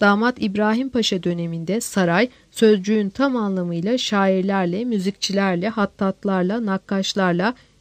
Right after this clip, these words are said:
yerli yabancı bilim adamlarıyla bir sanat ve kültür merkezi haline getirilmiştir gerçekten de. Her ne kadar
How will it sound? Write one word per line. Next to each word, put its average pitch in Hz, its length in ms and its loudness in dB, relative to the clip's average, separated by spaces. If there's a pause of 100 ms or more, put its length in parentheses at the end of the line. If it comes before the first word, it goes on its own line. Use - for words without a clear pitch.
yerli 202 320 4
yabancı 220 540 2
bilim 240 260 0
adamlarıyla 180 720 0
bir 208 140 2
sanat 214 460 -2
ve 269 80 4
kültür 233 380 -2
merkezi 185 500 0
haline 185 340 0
getirilmiştir 220 760 0
gerçekten 165 760 -2
de. 160 140 -2 (460)
Her 196 260 6
ne 208 100 0
kadar 170 380 0